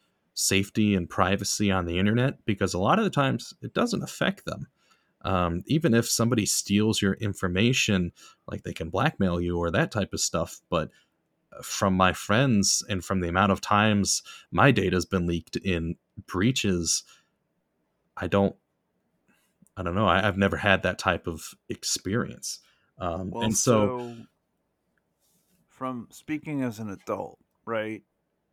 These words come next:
Speaker 2: that has, I don't think I've had my data leaked in an actual breach.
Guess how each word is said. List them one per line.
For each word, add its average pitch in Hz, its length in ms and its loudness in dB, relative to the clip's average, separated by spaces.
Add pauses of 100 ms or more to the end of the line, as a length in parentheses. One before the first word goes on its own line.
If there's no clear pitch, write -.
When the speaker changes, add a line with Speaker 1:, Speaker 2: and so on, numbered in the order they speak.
(340)
Speaker 2:
that 110 300 -8
has, 107 680 -10 (100)
I 147 120 -6
don't 175 220 -8 (120)
think 143 220 -10
I've 127 200 -2
had 123 280 -4
my 113 180 -8
data 113 480 -8 (280)
leaked 117 360 -16
in 101 120 -12
an 104 80 -10
actual 104 440 -10
breach. 107 720 -16